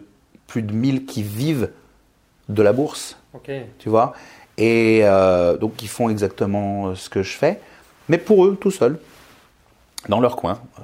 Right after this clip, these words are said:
Speaker 1: des fois avec des portefeuilles importants, puis d'autres un petit peu moins, moins importants. Mais, euh,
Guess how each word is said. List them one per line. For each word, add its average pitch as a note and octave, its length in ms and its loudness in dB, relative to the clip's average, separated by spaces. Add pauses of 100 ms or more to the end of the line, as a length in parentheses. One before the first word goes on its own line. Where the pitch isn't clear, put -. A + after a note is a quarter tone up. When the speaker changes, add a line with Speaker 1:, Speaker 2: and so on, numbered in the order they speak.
Speaker 1:
des G2 60 -6
fois A2 160 0
avec F#2+ 140 0
des F#2 100 -4
portefeuilles G2 680 -4
importants, G2 500 -6
puis - 120 -12
d'autres F#2 300 -6
un F#2 40 -8
petit - 160 -16
peu - 140 -10
moins, G2 480 -2 (340)
moins G2 180 -2
importants. B2+ 400 -4 (580)
Mais, G#2 340 2
euh, E2+ 320 0